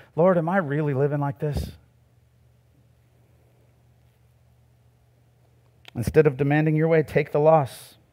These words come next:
in order to glorify God, in order to build others up.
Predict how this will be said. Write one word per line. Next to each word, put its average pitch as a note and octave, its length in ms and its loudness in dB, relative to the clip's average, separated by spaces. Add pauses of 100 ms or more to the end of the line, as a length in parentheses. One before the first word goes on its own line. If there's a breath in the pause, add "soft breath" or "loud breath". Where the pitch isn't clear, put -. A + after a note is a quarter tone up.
(500)
in A#2 100 -6
order B2+ 180 -2
to - 80 -6
glorify C3 420 2
God, A#2 440 0
in A#2 100 -4
order A#2+ 180 -2
to A2+ 80 -8
build B2 220 2
others A#2 240 0
up. B2 240 2